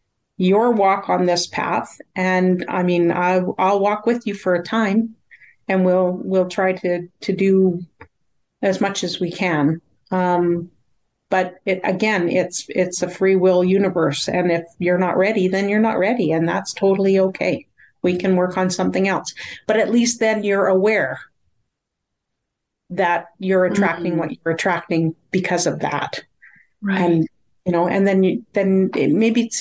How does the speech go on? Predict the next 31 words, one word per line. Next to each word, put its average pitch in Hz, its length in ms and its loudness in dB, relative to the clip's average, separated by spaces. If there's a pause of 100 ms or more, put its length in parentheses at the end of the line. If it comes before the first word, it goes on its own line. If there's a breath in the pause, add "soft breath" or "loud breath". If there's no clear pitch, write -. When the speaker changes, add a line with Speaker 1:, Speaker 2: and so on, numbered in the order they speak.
Speaker 1:
then 202 360 -4
easier 220 420 0
to, 196 180 -4 (200)
to, 196 440 0 (480)
to 190 120 0
take 269 420 -2
too. 220 420 0
Like, 160 140 -4
"Oh, 254 200 2
okay, 170 260 -2
well, 180 260 0
here 226 200 0
I 220 80 2
am 214 240 0
with 202 180 -2
no 196 100 2
money 220 280 4
again 170 320 0
because - 600 -4 (120)
<laughs> - 100 -20
I 233 60 -2
didn't 208 240 -4
want 190 140 0
to 190 60 -2
get 190 160 -2
rid 190 140 -2
of 170 60 -2
that 175 200 -2
vow." 196 340 -4 (520 loud breath)
Hmm. 185 260 2
Speaker 2:
Right. 240 440 0